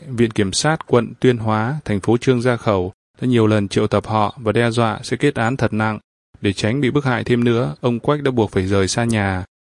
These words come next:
Sau khi bà Thái bị đưa đến tòa án quận Tuyên Hóa vào tháng ba năm hai nghìn không trăm hai mươi để ký các tài liệu liên quan đến vụ án của mình, bà cũng quyết định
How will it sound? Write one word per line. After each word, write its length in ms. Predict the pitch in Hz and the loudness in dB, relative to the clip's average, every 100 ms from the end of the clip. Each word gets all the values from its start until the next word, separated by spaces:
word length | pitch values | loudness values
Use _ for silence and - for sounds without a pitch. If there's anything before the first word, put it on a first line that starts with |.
| _ | _
Sau 180 | - 131 | 0 2
khi 60 | 127 | 4
bà 200 | 110 101 | 4 2
Thái 340 | 107 107 127 | 0 0 2
bị 120 | 123 | 2
đưa 120 | 120 | 4
đến 180 | 113 117 | 4 4
tòa 220 | 123 107 | 4 2
án 140 | 104 117 | 2 2
quận 240 | 123 117 113 | 2 2 2
Tuyên 220 | 123 120 | 2 2
Hóa 280 | 113 107 120 | 2 0 2
vào 100 | 120 | 0
tháng 260 | 104 113 117 | 0 -2 0
ba 200 | 120 117 | 0 0
năm 140 | 117 | 0
hai 180 | 117 117 | 0 2
nghìn 240 | 110 101 | 2 2
không 120 | 95 | 0
trăm 160 | 113 113 | 0 2
hai 100 | 117 | 2
mươi 340 | 117 120 113 117 _ _ | 4 4 4 0 _ _
để 160 | 110 101 | 0 0
ký 240 | - 110 | 2 2
các 120 | 147 143 | 2 0
tài 180 | 113 101 | 0 2
liệu 220 | 107 107 | 2 2
liên 200 | 110 113 | 0 0
quan 180 | 120 113 | 0 0
đến 100 | 117 | 2
vụ 180 | 123 113 | 2 2
án 240 | 104 113 | 2 -2
của 80 | 127 | -2
mình, 340 | 101 98 95 98 _ _ - | 0 0 -2 -8 _ _ -2
bà 160 | 101 | 0
cũng 140 | 98 120 | 0 0
quyết 160 | 151 | 0
định 240 | 123 120 | 2 2